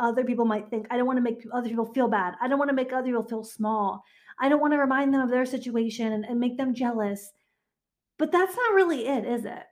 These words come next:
That's not really what's going on. Like, sure, I have empathy for people who are in different situations,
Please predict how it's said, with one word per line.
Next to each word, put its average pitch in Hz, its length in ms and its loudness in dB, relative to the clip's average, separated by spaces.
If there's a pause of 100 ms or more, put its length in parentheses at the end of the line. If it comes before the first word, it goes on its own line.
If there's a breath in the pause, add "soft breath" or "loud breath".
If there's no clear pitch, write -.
(720)
That's 277 220 -6
not 262 320 2
really 311 320 4
what's 226 200 -2
going 180 280 -8
on. 254 380 -12 (340)
Like, 294 180 -2
sure, 440 280 4
I 254 80 6
have 233 220 -2
empathy 233 400 0
for 226 140 -6
people 208 320 -6
who 196 520 -2
are 226 120 0
in 220 80 0
different 208 280 -6
situations, 220 680 -12